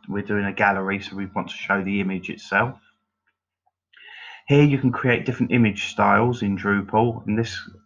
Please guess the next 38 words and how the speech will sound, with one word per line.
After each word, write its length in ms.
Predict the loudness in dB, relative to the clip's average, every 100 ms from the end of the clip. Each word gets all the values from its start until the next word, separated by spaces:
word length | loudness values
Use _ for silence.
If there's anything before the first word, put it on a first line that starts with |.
| _ 2
case 320 | 2 2 -2
I've 260 | -2 0
got 200 | 0 -2
a 60 | -4
few 280 | -2 0 2
here. 360 | 0 0 -2 -6 -20 -20 -12
So 120 | -6
we've 100 | -6
got 140 | -4 -2
large, 360 | 2 2 0
medium, 480 | -2 -2 -2 -2 -4 -4
thumbnail 520 | -4 -2 2 2 2
and 180 | 0 -6
so 280 | -2 0 2
on. 260 | 0 -2 -8 _ -20 -20 _ _
So 120 | 0 4
I 60 |
want 200 | 4 2
to 100 | 2
use 260 | 4 4 2
large 720 | 2 4 4 0 -2 -8 -14 -16 _ -20 -14
as 140 | -12
the 160 | -4 -2
image 380 | 0 -2 -8 -8
style 520 | -2 0 0 0 -2
to, 100 | -8
sh-, 200 | -14 -14 -16
to 100 | -14
show, 460 | -4 -2 0 -2 -6 -16 -20 -10
and 160 | -2 2
we 100 | 2
want 220 | 2 -2
to 80 | -2
link 460 | 0 4 4 2 0
it 320 | 0 -2 -4 _ -18
to 100 | -14
the 80 | -8
content, 760 | -2 0 -2 -4 -6 -6 -10